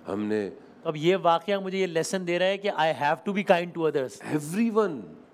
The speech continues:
Speaker 2: हाँ, everyone।
Speaker 1: इम-, इमाम हुसैन अलैहिस्सलातु वस्सलाम रोज़े आशूरा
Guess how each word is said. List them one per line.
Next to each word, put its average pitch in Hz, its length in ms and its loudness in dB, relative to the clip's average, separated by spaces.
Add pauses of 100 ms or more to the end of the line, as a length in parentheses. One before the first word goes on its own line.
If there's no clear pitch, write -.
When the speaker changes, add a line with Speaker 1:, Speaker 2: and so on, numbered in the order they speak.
(180)
Speaker 2:
हाँ, 123 220 -4
everyone। 185 420 2
Speaker 1:
इम-, 120 480 -2
इमाम 113 300 -2
हुसैन 185 420 -2
अलैहिस्सलातु 139 580 -2
वस्सलाम 143 480 -2
रोज़े 131 320 -2
आशूरा 113 680 0